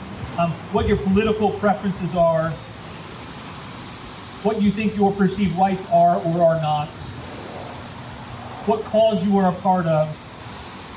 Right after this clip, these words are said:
We can let all those things distract us, those things instead of turning us to want to seek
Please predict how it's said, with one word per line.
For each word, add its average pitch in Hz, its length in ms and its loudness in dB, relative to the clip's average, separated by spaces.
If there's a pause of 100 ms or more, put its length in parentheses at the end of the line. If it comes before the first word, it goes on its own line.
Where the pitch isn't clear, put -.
(720)
We 185 80 6
can 190 140 4
let 190 160 4
all 190 180 4
those 202 220 4
things 180 220 0
distract 196 580 -2
us, 160 220 0
those 190 220 4
things 196 260 2
instead 196 500 2
of 160 320 2 (2500)
turning 202 340 4
us 170 180 0
to 175 80 0
want 170 340 2
to 160 100 -4
seek 196 280 0